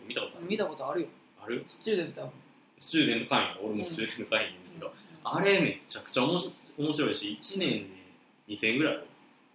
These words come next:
Speaker 2: うん、
Speaker 1: あれ。
Speaker 2: そんなぐらいやった気がする。
Speaker 1: 二千円ぐらいでめっちゃ面白いのが見るやん。だから、そのチャンネルがな、お金を取る方式になっていっ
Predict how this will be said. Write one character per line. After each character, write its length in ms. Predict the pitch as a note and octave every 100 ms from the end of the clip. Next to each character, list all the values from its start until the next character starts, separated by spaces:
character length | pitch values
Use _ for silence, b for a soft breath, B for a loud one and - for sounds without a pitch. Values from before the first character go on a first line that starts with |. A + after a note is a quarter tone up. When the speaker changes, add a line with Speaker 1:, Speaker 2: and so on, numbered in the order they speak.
| -
Speaker 2:
う 120 | F3+
ん、 40 |
Speaker 1:
あ 220 | E3+ E3+
れ。 100 | F#3
Speaker 2:
そ 140 | F#3+ G3+
ん 100 | G3+
な 100 | G3+
ぐ 60 | G3
ら 60 |
い 60 | F#3+
や 40 |
っ 40 | F3
た 60 |
気 120 | - D#3+
が 80 |
す 140 | - -
る。 60 |
Speaker 1:
二 60 | A2+
千 80 | A#2+
円 40 |
ぐ 60 | C#3+
ら 220 | D3+ A2
い 120 | G2 F#2+
で 80 |
め 60 | F#2+
っ 40 | F#2+ F#2 -
ち 80 | -
ゃ 40 |
面 100 | G#2+
白 180 | G#2+ G#2+
い 40 | F#2
の 60 |
が 60 | F2+ F2+
見 60 | F#2
る 60 | G2
や 40 |
ん。 460 | G2 _ _ - A2
だ 80 |
か 40 | G#2
ら、 140 | G2 - - - _ _ _ _
そ 140 | -
の 120 | E3+ E3+
チ 120 | -
ャ 220 | G#3 G3+
ン 40 |
ネ 80 | G3+ G3
ル 100 | F#3
が 120 | F3
な、 240 | E3+ - -
お 40 | A2+
金 240 | A2+ A2
を 100 | B2
取 180 | A2 G2+
る 180 | G2 G2 - _ _
方 160 | B2 A#2
式 260 | - - G#2+
に 160 | G#2+
な 60 | -
っ 20 | - -
て 60 |
い 40 |
っ 40 | G#2+